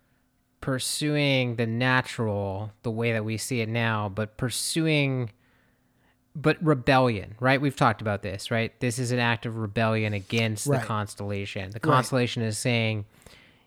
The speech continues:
Speaker 1: y-, have it your way, you can have whatever you want, death is unnecessary. But who are these masters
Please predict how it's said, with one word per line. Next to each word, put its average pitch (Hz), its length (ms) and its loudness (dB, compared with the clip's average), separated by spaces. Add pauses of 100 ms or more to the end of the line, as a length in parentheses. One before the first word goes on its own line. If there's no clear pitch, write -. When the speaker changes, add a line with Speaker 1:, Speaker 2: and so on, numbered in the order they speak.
(120)
Speaker 1:
y-, 107 220 -12
have 127 320 4
it 123 140 0
your 147 280 2
way, 139 300 6
you 123 200 2
can 113 160 -2
have 110 240 0
whatever 101 420 -2
you 98 260 -6
want, 139 640 2
death 110 260 0
is 104 160 -4
unnecessary. 127 1300 0 (460)
But - 240 0 (160)
who 214 340 2
are 170 120 8
these 127 320 2
masters 123 920 2